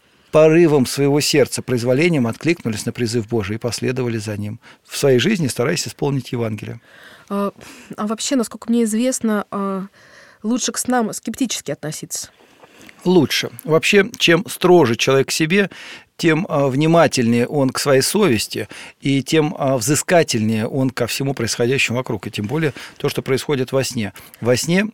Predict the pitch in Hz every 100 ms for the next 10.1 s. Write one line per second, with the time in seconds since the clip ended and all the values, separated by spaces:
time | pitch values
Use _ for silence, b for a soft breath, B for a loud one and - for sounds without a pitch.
0 | - 139 - 139 135 120 127 - 165 175
1 | 135 127 131 131 123 B B _ 131 147
2 | 143 143 - 139 151 139 135 - 104 104
3 | - 98 - 107 214 214 - 143 - _
4 | 123 123 131 139 - 120 127 127 123 123
5 | 120 131 127 101 87 - - 98 123 117
6 | 147 127 110 107 123 - 165 127 - 123
7 | 131 120 110 - B B B B - -
8 | 160 - 160 - 156 151 165 160 135 151
9 | 151 156 127 117 156 151 180 180 131 143